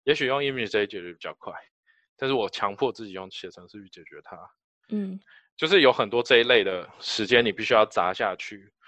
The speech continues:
Speaker 2: 嗯。
Speaker 1: 那我自己也不是一个睡眠作息非常好的人，所以我有时候半夜醒过来，
Speaker 2: <laughs>
Speaker 1: 我的习惯就是去打开 Udemy 看有什么可以看的。
Speaker 2: 哇。
Speaker 1: 所以别人都在看电视的时候，
Speaker 2: <laughs>
Speaker 1: 我都在看 Udemy。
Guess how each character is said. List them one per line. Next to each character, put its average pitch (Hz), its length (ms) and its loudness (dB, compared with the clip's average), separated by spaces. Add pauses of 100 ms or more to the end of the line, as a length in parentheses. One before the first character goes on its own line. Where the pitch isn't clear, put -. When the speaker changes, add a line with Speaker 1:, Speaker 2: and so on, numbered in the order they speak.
(200)
Speaker 2:
嗯。 214 80 -8
Speaker 1:
那 147 300 8
我 131 160 2
自 208 160 4
己 143 60 2
也 120 100 8
不 123 120 -6
是 143 120 -2
一 139 80 -2
个 110 380 8
睡 156 180 8
眠 107 200 6
作 120 180 6
息 107 120 0
非 123 120 4
常 107 100 6
好 95 100 2
的 98 100 -2
人， 90 120 -2
所 131 120 4
以 131 40 6
我 120 80 10
有 107 60 8
时 120 80 2
候 143 60 6
半 143 200 6
夜 135 120 6
醒 120 280 0
过 123 140 10
来， 98 280 8 (300)
Speaker 2:
<laughs> - 300 -16
Speaker 1:
我 127 140 6
的 131 80 8
习 135 220 4
惯 151 220 6
就 143 160 6
是 143 180 0
去 135 560 0
打 107 200 6
开 131 400 6 (320)
Udemy 123 520 2
看 135 220 4
有 107 100 -2
什 104 100 -8
么 92 100 -10
可 110 100 -6
以 98 60 -6
看 98 300 -4
的。 107 60 -20 (460)
Speaker 2:
哇。 - 120 4
Speaker 1:
所 233 60 10
以 220 80 8
别 - 40 8
人 131 80 8 (100)
都 160 60 6
在 160 160 8
看 165 360 4
电 165 160 6
视 170 200 6
的 135 120 8
时 123 100 4
候， 139 260 10 (180)
Speaker 2:
<laughs> - 200 -6
Speaker 1:
我 131 60 8
都 127 140 12
在 156 120 10
看 160 200 6
Udemy。 131 520 6